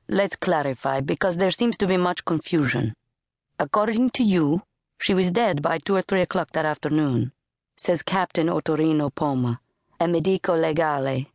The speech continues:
in the Arma dei Carabinieri, the military police heading the investigation. "That's not according to me,"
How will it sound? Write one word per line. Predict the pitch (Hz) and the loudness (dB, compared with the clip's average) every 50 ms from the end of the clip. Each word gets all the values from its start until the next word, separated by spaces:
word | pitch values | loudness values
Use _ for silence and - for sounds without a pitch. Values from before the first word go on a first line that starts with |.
| _ _ _ _ - | _ _ _ _ -2
in | 170 160 | -2 0
the | 160 - - | 0 0 0
Arma | 160 160 160 156 156 151 | 0 0 0 0 0 0
dei | 143 160 151 147 143 156 - _ - | 0 0 2 2 0 0 -2 _ -4
Carabinieri, | - 156 156 156 156 147 156 151 151 160 160 151 143 135 135 135 156 160 - | -2 0 0 0 0 0 0 2 2 2 2 2 0 0 0 -2 -2 -2 0
the | - 208 | 0 2
military | 220 220 185 185 - - 165 151 151 143 | 2 2 0 0 -2 0 0 0 0 -2
police | - 151 151 147 139 135 - | -2 -2 0 0 0 0 0
heading | - 160 147 160 156 | -2 -2 0 0 0
the | 147 143 | 0 2
investigation. | 139 135 143 135 - - 139 131 151 147 139 - - 123 120 139 - _ _ _ _ _ _ _ _ _ _ _ _ _ _ _ _ - | 2 0 0 -2 -2 -4 -2 0 0 0 0 -2 -2 -4 -4 -4 -6 _ _ _ _ _ _ _ _ _ _ _ _ _ _ _ _ -2
"That's | 208 226 - - - | -2 -2 0 0 0
not | 208 208 214 226 294 | 2 2 2 2 0
according | - - - - - - - 170 165 156 147 | -2 -2 -2 0 0 2 2 2 2 0 0
to | - - | 0 2
me," | 156 151 139 127 113 - 127 - | 2 2 2 2 0 -2 -4 -8